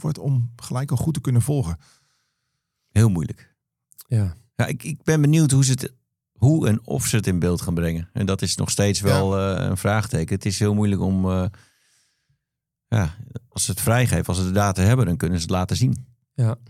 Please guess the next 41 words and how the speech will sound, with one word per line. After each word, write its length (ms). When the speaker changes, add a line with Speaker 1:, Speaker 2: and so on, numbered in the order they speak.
Speaker 2:
En 120
Speaker 3:
maar 80
da-, 220
dat 220
is 80
denk 140
ik 60
de 60
sleutel, 440
zeker 320
richting 260
fans, 280
hè? 280
Dat 140
het 100
goed 180
uitgelegd 440
wordt, 200
dat 100
het 100
goed 160
in 80
beeld 200
wordt 160
gebracht. 380
Speaker 1:
Precies. 540
Speaker 3:
Dat 140
alle 160
commentatoren 600
goed 220
gebriefd 380
worden 500
en, 340
eh, 300
en 80
geholpen 380
worden 240
in 60
het 80
begin. 280
Speaker 1:
Want 120